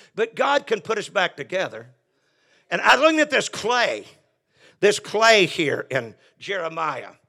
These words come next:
Just one verse, you, I'll tell you the rest. Jeremiah eighteen four. He says, "And the vessel that was made of clay was ma-, marred in the hand of the potter. So he made it again, another vessel,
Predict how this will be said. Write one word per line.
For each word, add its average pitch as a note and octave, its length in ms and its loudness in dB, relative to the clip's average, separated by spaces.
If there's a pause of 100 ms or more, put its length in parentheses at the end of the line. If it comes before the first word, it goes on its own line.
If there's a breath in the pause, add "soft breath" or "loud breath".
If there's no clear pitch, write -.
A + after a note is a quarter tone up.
(220)
Just A3 240 -8
one B3 200 2
verse, F#3 320 2
you, D#3+ 220 -6
I'll C3+ 120 -6
tell F3 180 -4
you D3+ 80 -6
the B2 100 -6
rest. C3 320 -6 (300 loud breath)
Jeremiah G3 680 4 (140)
eighteen F#3+ 440 -2
four. C#3+ 480 -6 (580)
He G#3 160 0
says, G3+ 380 2 (500 soft breath)
"And G3+ 120 0
the F#3+ 80 0
vessel A#3 480 2
that - 180 4
was E3 240 0
made F#3 520 4
of E3 220 0
clay D3+ 480 0 (240 soft breath)
was E3 200 -2
ma-, G#3 360 2
marred E3+ 600 4
in E3+ 140 0
the D3 120 -4
hand G3 360 -2
of E3+ 80 -2
the E3 60 -10
potter. E3 540 -6 (340 soft breath)
So G3+ 160 4
he B3+ 140 4
made C4+ 380 6
it C#4 220 4
again, F3+ 680 2
another A3+ 440 2
vessel, F3 600 -2